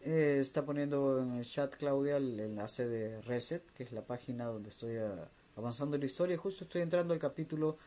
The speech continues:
eh, más cer-, del primer Reset de la Tierra. Así que si quieren leer toda la parte anterior, pues los invito a leer. Está ahí libre para todos ustedes. Eh, voy a, entonces a salir ya de este directo, a cortarlo ya, quedará grabado para quien quiera volver a escuchar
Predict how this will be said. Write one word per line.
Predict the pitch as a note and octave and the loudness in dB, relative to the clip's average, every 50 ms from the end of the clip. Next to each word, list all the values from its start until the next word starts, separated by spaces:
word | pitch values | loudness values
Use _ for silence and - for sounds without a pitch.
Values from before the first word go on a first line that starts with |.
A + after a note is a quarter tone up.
| - - | -20 -18
eh, | - C3+ C3 B2+ - - - - - | -10 -8 -8 -8 -8 -10 -18 -14 -8
más | A#2+ C3 C#3 - - | -4 -2 0 0 0
cer-, | D#3+ C#3+ - | -2 -2 -4
del | - C3+ C3 D3 C#3+ C3+ | -2 2 4 4 4 4
primer | C#3+ C#3 C3+ C#3+ D#3 - D3+ | 4 2 2 4 2 4 4
Reset | D3 C#3+ - - D3 B2+ | 2 2 2 2 0 0
de | A#2+ A2 | 0 0
la | G#2+ G#2 | -2 -2
Tierra. | - C#3+ C3+ B2 G#2 A2 G#2 - - - - - - - - - | 0 2 2 2 2 -2 -8 -10 -14 -20 -20 -20 -20 -18 -14 -14
Así | B2 - - C3 | -12 -8 -8 -10
que | C3 - C#3+ C#3 C3+ C3 B2+ B2 A#2 G#2+ G#2 | -6 -2 0 2 2 2 2 0 -2 -6 -10
si | - - - | -14 -14 -12
quieren | - - C3+ C3+ C3+ C3 | -6 0 2 4 4 4
leer | B2 B2 B2+ B2+ | 4 4 4 4
toda | B2+ - C3+ | 4 4 4
la | C3 C3 B2 | 4 4 4
parte | C3 C3 C3+ | 2 2 2
anterior, | C3 B2+ C3 B2 C3 C#3+ E3 | 0 2 2 2 2 2 2
pues | E3 - C#3 | 2 0 -2
los | A#2 A2 - | -2 -2 -4
invito | B2 A#2+ C3 C3 - C3+ | -2 -2 -2 0 2 2
a | B2+ | 4
leer. | B2+ C3 C#3+ D#3+ D#3+ - - - - | 4 4 2 2 -2 -6 -16 -20 -18
Está | - - - A#2 | -12 -6 -2 0
ahí | B2+ C3 | 2 4
libre | C3 C3+ C3+ B2+ B2+ B2 | 4 4 2 2 0 -2
para | - A2+ A2 A2 | -2 -4 -4 -4
todos | - A2+ A2 A2 G#2+ - | -2 -4 -4 -4 -6 -8
ustedes. | - - - F#2+ F2 E2 - - - - - - - - - - - - | -12 -12 -10 -8 -8 -10 -12 -16 -20 -20 -20 -20 -20 -20 -20 -20 -8 0
Eh, | - C3+ C#3 C#3 | 4 6 6 8
voy | B2+ C3+ D3+ D3+ | 8 8 8 8
a, | D3 | 8
entonces | D3+ D3+ - F3 E3+ D#3+ E3 E3 - - | 6 4 2 2 2 2 0 -2 -4 -2
a | C3+ | -2
salir | - - B2+ B2+ C3+ C3+ C3+ | 0 0 2 2 2 2 4
ya | C#3+ D3+ D3 | 4 4 4
de | D3+ D3+ | 4 4
este | D3 D3 - - - D3 | 2 0 -2 -2 -2 0
directo, | C3+ C#3+ D3 E3 E3+ E3 - A3+ C4+ - - - - - - - | 2 2 2 2 2 0 -2 -4 -4 -6 -12 -20 -20 -20 -16 -14
a | A2+ | -12
cortarlo | A2 - A2 G#2+ - C3+ C3 C3+ C3 | -8 -6 -6 -4 -2 0 2 2 4
ya, | C3+ C3+ D3 E3 F#3+ F#3 | 4 4 4 2 2 0
quedará | - A#2 G#2 G2+ A2 A2+ | 0 -2 0 0 0 0
grabado | A#2+ B2 A#2+ B2+ B2+ C3 C3+ B2+ | 2 2 2 4 6 6 6 4
para | C3 B2 A2+ | 2 0 -2
quien | G#2+ - A2 G#2+ | -4 -6 -8 -6
quiera | - - C#3+ C#3+ D3 - - - - - - - - | -4 -2 -2 -2 -2 -4 -10 -18 -20 -20 -20 -20 -4
volver | - C3 B2+ B2 C#3+ D3+ | 0 0 2 4 4 2
a | |
escuchar | D#3 D#3 - C#3 C3 - D3+ D3+ D3+ D#3 | 2 2 -2 -4 0 2 2 2 2 2